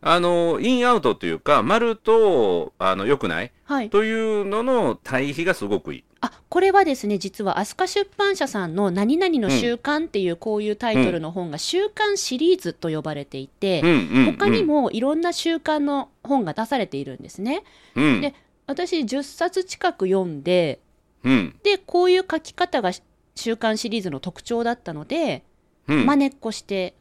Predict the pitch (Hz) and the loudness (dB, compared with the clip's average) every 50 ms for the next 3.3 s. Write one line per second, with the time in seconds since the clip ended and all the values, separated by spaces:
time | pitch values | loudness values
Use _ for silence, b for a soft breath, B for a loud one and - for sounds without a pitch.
0 | - - 180 - 165 156 143 131 - - - - 147 147 113 - 120 175 139 - | -10 -10 -8 -8 -8 -10 -10 -10 -12 -14 -8 -4 -2 -2 -2 0 0 0 0 0
1 | b b b b b b - - 247 247 240 240 - 233 226 220 214 208 208 190 | b b b b b b -2 0 2 2 2 2 0 0 -2 0 0 -2 0 0
2 | 202 190 175 131 - - 90 87 - 208 - - 208 - 69 71 - _ _ _ | 0 2 2 0 -2 -2 -4 -6 -4 -2 0 2 2 2 0 -4 -6 _ _ _
3 | - 254 262 226 185 156 | -4 -2 0 0 -2 -4